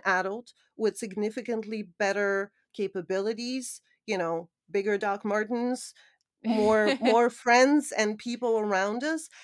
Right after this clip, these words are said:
Speaker 1: and we are stronger. And being able to
Speaker 2: Yeah.
Speaker 1: acknowledge that and shift our narratives that you don't have to be afraid because you, you are strong. You have good weapons.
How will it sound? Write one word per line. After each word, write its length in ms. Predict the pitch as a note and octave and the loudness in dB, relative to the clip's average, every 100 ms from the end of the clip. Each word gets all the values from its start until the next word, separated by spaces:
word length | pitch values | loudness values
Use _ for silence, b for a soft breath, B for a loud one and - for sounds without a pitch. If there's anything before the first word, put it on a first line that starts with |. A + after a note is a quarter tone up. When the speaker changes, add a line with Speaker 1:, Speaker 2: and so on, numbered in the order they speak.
| B - | B 0
Speaker 1:
and 220 | A#3 A#3 | 0 0
we 140 | A#3 | 0
are 120 | A3 | -2
stronger. 720 | A3 - D#4 G4 E4 - - - | -4 -6 -4 -2 -4 -6 -14 -4
And 180 | A3 A3 | -2 -2
being 240 | A#3 A#3+ A3+ | -2 -2 0
able 300 | A3 A#3 A3 | 0 -2 -6
to 120 | A3+ | -8
Speaker 2:
Yeah. 0 | |
Speaker 1:
acknowledge 640 | F#3+ G3 F#3+ G#3+ A#3+ - | -6 -4 -2 0 -2 -2
that 220 | A3+ G#3+ | -2 0
and 120 | G#3 G#3 | -2 -8
shift 380 | - A3 G#3+ | -8 -8 -6
our 140 | A3+ G3 | -4 -2
narratives 640 | F#3+ A#3 B3+ G3 F3+ F3+ - | -2 0 0 -2 -6 -8 -6
that 220 | F#3 - | -6 -6
you 140 | G#3 | -8
don't 260 | G#3+ G#3 G#3 | -6 -6 -6
have 240 | G#3+ D#4+ - | -8 -8 -8
to 100 | C4+ | -10
be 160 | F3 | -8
afraid 560 | E3+ - D#3+ - A3 A#3+ B B B | -10 -10 -10 -10 -12 -14 B B B
because 720 | - A3+ G#3 F#3+ G3 G#3 - _ | -12 -8 -4 -4 -4 -8 -18 _
you, 380 | F#3 G3+ G3+ F#3 _ | -10 -8 -10 -12 _
you 200 | F#3+ G3+ | -6 -2
are 160 | G3+ G3 | -2 -2
strong. 520 | - C4+ F#4 G#3+ - - | -2 -2 0 -4 -8 -6
You 180 | G3+ | -2
have 220 | A#3 G#3 F#3+ | 0 0 -2
good 140 | A3 | -4
weapons. 500 | C#4+ F4+ F3+ - | -4 -4 -8 -10